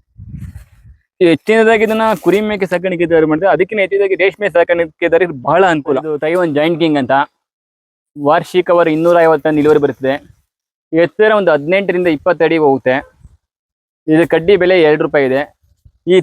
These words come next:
ತೈವಾನ್ ಜೈಂಟ್ ಕಿಂಗ್ ಅತಿ ಹೆಚ್ಚಿನದಾಗಿ ಏನಂದ್ರೆ ನೀರಿನ ಪ್ರಮಾಣ ಜಾಸ್ತಿ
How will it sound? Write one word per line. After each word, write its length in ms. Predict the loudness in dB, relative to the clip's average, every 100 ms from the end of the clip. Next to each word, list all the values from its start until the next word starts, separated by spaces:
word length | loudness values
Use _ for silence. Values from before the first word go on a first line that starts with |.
| 2
ತೈವಾನ್ 400 | 2 2 0 0
ಜೈಂಟ್ 220 | -2 -2
ಕಿಂಗ್ 140 | -2 -2
ಅತಿ 240 | -2 -6 -6 -4 -2 -4
ಹೆಚ್ಚಿನದಾಗಿ 600 | -4 -8 -6 -2 -2 0
ಏನಂದ್ರೆ 280 | 0 2 0 -2 -8 -14 -4
ನೀರಿನ 340 | 0 2 0 0 -2 -2
ಪ್ರಮಾಣ 260 | 0 0 -2 0
ಜಾಸ್ತಿ 260 | -2 0